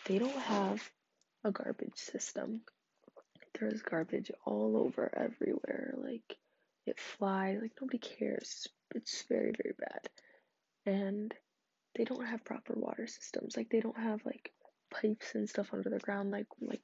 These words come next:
we do here. And that's something that we take for granted. But they have more, like, like,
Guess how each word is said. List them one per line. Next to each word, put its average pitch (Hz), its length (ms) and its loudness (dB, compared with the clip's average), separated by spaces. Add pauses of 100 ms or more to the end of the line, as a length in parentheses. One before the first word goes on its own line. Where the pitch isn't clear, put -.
(120)
we - 100 4
do 202 220 4
here. - 460 0
And 208 280 2 (440)
that's 233 140 2
something 220 300 2
that 220 100 0
we 226 120 6
take - 280 0
for - 160 0
granted. 233 460 0 (100)
But - 200 2 (720)
they 220 100 6
have 226 440 2
more, 208 280 4
like, - 440 -2 (1700)
like, - 280 -8